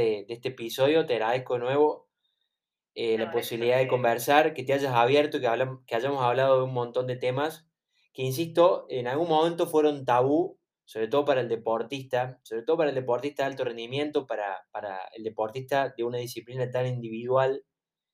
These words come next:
Speaker 1: y que está como muy cargada y muy, mm, fogoneada por esto del, eh, del heroísmo individual,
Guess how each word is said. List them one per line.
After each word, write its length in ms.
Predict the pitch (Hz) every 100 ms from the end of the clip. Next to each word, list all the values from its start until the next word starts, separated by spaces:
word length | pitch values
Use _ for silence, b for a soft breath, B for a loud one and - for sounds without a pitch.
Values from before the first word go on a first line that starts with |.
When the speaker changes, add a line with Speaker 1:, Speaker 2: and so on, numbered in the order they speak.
| _
Speaker 1:
y 140 | 127 131
que 80 |
está 200 | 131 160
como 240 | 160 151 139
muy 960 | 143 165 170 156 147 139 127 117 110 -
cargada 880 | 135 131 147 156 151 147 156 160 _ _ b b b _
y 140 | 123
muy, 560 | 127 151 160 151 143 131
mm, 480 | 123 117 113 110 110
fogoneada 640 | 131 127 135 160 175 165
por 160 | 131 139
esto 220 | 147 151
del, 260 | 135 120 117
eh, 380 | 110 104 107 -
del 260 | 113 110
heroísmo 560 | 110 120 120 147 156 151
individual, 840 | 135 120 113 120 139 127 107 101